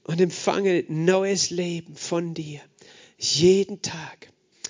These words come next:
jeden Moment, weil du in mir lebst. Ich danke dir dafür. In Jesu Namen. Amen. Halleluja. Amen.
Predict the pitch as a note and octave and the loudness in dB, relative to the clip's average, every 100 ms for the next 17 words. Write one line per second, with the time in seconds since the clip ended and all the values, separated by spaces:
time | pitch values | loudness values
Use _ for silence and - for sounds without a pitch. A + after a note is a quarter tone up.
0 | - C3+ C#3 F3 F#3+ G3 G3 F#3 F3+ D3+ | -10 -4 6 8 8 4 0 -2 -4 -8
1 | C#3 - - - - - - - E3 D3 | -12 -20 -20 -20 -20 -20 -16 -2 0 2
2 | F#3 D#3+ - F3+ F#3+ F#3+ F#3 E3+ C#3 - | 2 2 6 6 8 4 4 -2 -6 -12
3 | - - - _ - - D#3 - - E3+ | -14 -14 -18 _ -20 -10 -4 -2 0 0
4 | E3+ E3+ D#3 D#3 D3 C#3 - C3 A2+ - | 0 0 -2 -2 -4 -8 -12 -14 -16 -20
5 | _ - - - _ - C#3 C3+ C3+ D#3 | _ -20 -20 -20 _ -8 -6 -6 -2 0
6 | D#3+ D3+ D3+ D3 C#3 C3+ C3 C3 - - | 0 -2 -6 -6 -8 -12 -14 -16 -16 -6
7 | E3+ F3+ F3+ E3+ E3+ F#3 F3+ E3+ - - | -2 0 -2 -2 -2 0 0 -2 -8 -12
8 | - E3 D3+ C3+ C#3 D3+ D3+ - E3+ F#3 | -8 -6 -6 -6 -6 -6 -6 -4 -2 0
9 | E3+ D#3 E3 F3+ F#3 | -2 -2 -2 -2 -6